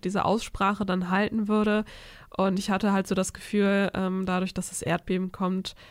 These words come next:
sollte das halt alles zu so einem gezwungenen Ende geführt werden. Also mich hat das nicht so ganz abgeholt.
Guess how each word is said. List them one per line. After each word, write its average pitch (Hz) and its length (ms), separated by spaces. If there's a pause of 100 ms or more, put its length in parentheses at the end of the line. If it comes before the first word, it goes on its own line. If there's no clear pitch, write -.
(200)
sollte 185 300
das 180 200
halt 196 140
alles 165 240
zu 185 120
so 170 100
einem 175 340 (760)
gezwungenen 214 680
Ende 196 360
geführt 196 500
werden. 160 260
Also 165 300 (100)
mich 196 340
hat 185 140
das 175 160
nicht 185 160
so 160 140
ganz 156 400
abgeholt. 156 760